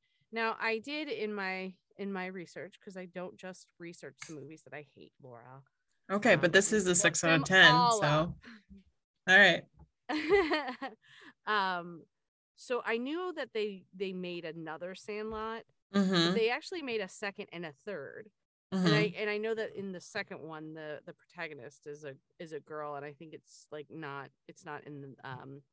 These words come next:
Speaker 1: I think this one's the eighties, right? The eighties? Yes, 'cause the Chuck Taylors. Maybe not. I don't know. No, no.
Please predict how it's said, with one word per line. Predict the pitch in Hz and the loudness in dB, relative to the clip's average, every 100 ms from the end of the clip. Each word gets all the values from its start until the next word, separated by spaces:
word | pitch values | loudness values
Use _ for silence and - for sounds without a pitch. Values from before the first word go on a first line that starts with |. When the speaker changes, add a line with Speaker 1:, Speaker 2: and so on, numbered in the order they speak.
| - _ _ _ | -20 _ _ _
Speaker 1:
I | _ | _
think | 262 | -20
this | 139 - | -20 -20
one's | 143 135 | -20 -18
the | - | -18
eighties, | - - - - | -16 -16 -20 -20
right? | 156 120 _ _ | -20 -20 _ _
The | |
eighties? | - - 262 269 _ _ _ _ _ _ _ - | -20 -20 -20 _ _ _ _ _ _ _ _ -8
Yes, | 160 - | -8 -8
'cause | - 185 | -20 -20
the | 170 | -18
Chuck | - 143 | -16 -16
Taylors. | - - - _ _ _ _ _ _ _ | -18 -20 -20 _ _ _ _ _ _ _
Maybe | 180 147 | -14 -14
not. | - _ _ _ _ _ _ - | -16 _ _ _ _ _ _ -14
I | 165 | -12
don't | 135 | -12
know. | 117 - _ _ | -14 -20 _ _
No, | 185 170 | -8 -8
no. | 143 120 | -8 -12